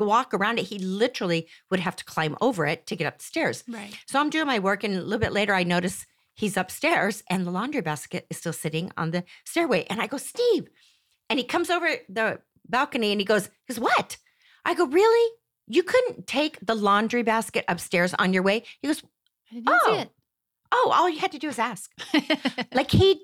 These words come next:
Speaker 1: didn't even notice
Speaker 2: Yeah.
Speaker 1: it because it wasn't within his focus. His
Speaker 2: Yeah.
Speaker 1: focus was getting upstairs for whatever reason.
Speaker 2: Mm-hmm.
Speaker 1: And men, again, they're literal. "All you had to do was ask." I
Speaker 2: Yeah.
Speaker 1: go,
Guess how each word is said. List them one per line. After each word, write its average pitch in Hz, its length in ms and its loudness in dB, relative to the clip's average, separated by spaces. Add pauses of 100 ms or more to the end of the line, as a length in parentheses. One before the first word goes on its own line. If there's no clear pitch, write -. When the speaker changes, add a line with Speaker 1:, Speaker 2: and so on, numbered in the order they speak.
Speaker 1:
didn't 370 440 4
even 302 380 6
notice 247 400 4
Speaker 2:
Yeah. 160 100 4
Speaker 1:
it - 80 -4 (220)
because 170 440 0
it 233 160 0
wasn't 175 320 -2
within 151 300 -2
his 180 200 -4
focus. - 420 -2
His 190 140 -8
Speaker 2:
Yeah. 202 100 -2
Speaker 1:
focus 165 260 -6
was 226 160 -10
getting 175 300 -4 (240)
upstairs 185 420 -2
for 180 140 -4 (200)
whatever 165 360 0
reason. 294 420 0
Speaker 2:
Mm-hmm. 196 420 -12
Speaker 1:
And 262 140 -2
men, 277 240 0
again, 294 240 -2
they're 220 120 0
literal. 233 440 -2 (200)
"All 185 180 -2
you 247 120 -4
had - 320 -10
to 185 80 -6
do 165 220 -4
was 175 260 -4
ask." 151 360 -4 (240)
I 185 100 -2
Speaker 2:
Yeah. 185 60 -8
Speaker 1:
go, 170 220 -6